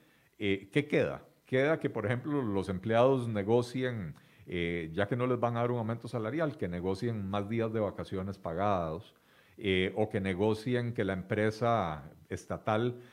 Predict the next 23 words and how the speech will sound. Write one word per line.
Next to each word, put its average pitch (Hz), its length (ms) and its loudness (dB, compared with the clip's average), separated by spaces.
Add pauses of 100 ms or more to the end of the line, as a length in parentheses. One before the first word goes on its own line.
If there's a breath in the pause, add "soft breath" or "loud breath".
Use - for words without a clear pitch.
(140 loud breath)
les 92 260 -6
pague 104 720 0
el 90 120 -2
dentista 98 600 -4
y 101 100 -2
el 82 100 -2
médico 95 400 -2
privado 90 460 0
en 92 80 -4
vez 87 180 -4
de 92 120 -2
ir 90 160 -6
como 92 220 -8
el 69 140 -12
resto 82 300 -8
de 87 40 -6
la 73 100 -6
gente 85 280 -8
a 80 60 -6
la, 69 200 -10
a - 120 -16
la 69 160 -14
caja 101 380 -2